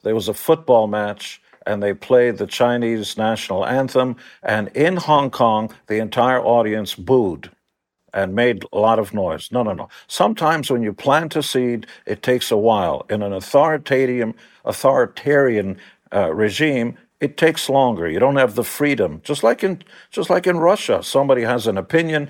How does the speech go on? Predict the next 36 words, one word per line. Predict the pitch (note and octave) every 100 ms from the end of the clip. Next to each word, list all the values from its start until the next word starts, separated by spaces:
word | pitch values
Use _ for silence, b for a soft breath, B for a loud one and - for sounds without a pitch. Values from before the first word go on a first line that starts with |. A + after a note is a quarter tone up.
| B B
you | C3
get | A#2+ - -
whisked | D3 -
off | C3 A#2+ -
to | G2+
jail, | A#2 A#2 A2
they | G#2+
don't | A#2 G#2+
see | -
you | A2
for | F#2+ G2
ten | - A2+ G#2+
years, | G#2+ G2+ - b b b _
and | G#2 G2
that's | G#2+ -
what's | G2+
happening | A#2+ A#2 G#2+ A2
on | G2
the | F#2+
streets | - - G#2+ -
now. | G2+ - -
No, | C#3+
it's | C3+ F3+
not | G#3 -
the | C#3+
same. | - C3 D#2+ - _ B B B B
That | F#2+ C#3 F#3+ G#3 - - _ _ _ _ -
image | F#3 F3 A2+ G#2 -
will | G#2 A#2
never | A#2 C#3 C#3+
go | B2 B2+
away. | A2 A2+ G2 -
And | - A#2 A#2+
those | B2+ A#2 C3
ladies | C3+ F3 C#3 A#2+ A2+ - - b b b _ -
in | A#2 A2 G#2+